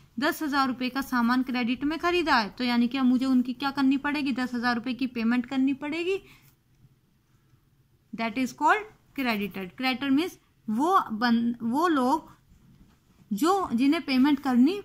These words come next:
पड़ेगी, जिन्होंने उधार में सामान खरीदा है। तो मैंने इस एबीसी लिमिटेड से खरीदा, तो मुझे इन्हें की पेमेंट करनी पड़ेगी, तो मैं एबीसी लिमिटेड के लिए क्या हूँ, क्रेडिटर हूँ,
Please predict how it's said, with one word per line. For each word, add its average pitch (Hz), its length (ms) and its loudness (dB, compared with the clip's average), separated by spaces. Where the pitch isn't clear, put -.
पड़ेगी, 240 500 0
जिन्होंने 262 360 2
उधार 262 240 0
में 262 120 2
सामान 269 340 0
खरीदा 302 380 -2
है। 196 120 -6
तो 247 120 -6
मैंने 254 300 2
इस 269 140 -2
एबीसी 240 400 -2
लिमिटेड 277 500 -2
से 320 140 -10
खरीदा, 302 320 -4
तो 330 140 -6
मुझे 254 240 0
इन्हें 254 220 2
की 262 120 -4
पेमेंट 247 360 -2
करनी 220 300 -2
पड़ेगी, 254 380 -4
तो 302 140 -8
मैं 269 200 0
एबीसी 233 340 -4
लिमिटेड 233 520 0
के 247 120 -6
लिए 233 260 -4
क्या 247 220 -6
हूँ, 320 160 -2
क्रेडिटर 180 600 -6
हूँ, - 120 -10